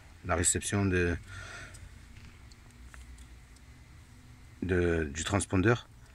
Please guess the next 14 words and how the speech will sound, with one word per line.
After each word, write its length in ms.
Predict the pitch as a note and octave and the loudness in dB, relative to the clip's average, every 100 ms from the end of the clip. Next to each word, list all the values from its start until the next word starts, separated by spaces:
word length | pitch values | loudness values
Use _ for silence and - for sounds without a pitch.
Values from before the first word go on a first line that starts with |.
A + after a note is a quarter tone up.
| - - - - | -20 -20 -20 -6
et 180 | E2+ E2+ | -2 2
vérifier 360 | G2 F#2 A2+ | 2 4 2
si 120 | - | 2
l'antenne, 380 | F#2 E2+ G2+ F2 | 2 4 2 4
euh, 240 | E2+ D#2 D2+ - - - - - - | 2 2 -2 -6 -14 -20 -20 -20 -6
est 80 | F#2 | -2
active 380 | F#2 - C3 G#2 | 0 2 2 4
ou 60 | |
non. 260 | F#2 A2+ C3+ - - - - - - - - - - - | 6 6 6 0 -16 -14 -14 -12 -14 -16 -20 -20 -10 0
Ou 140 | G#2 | 4
des 140 | G2+ | 6
fois, 180 | F2+ A2 | 6 8
on 60 | A#2+ | 8
trouve 280 | - A2+ | 10 8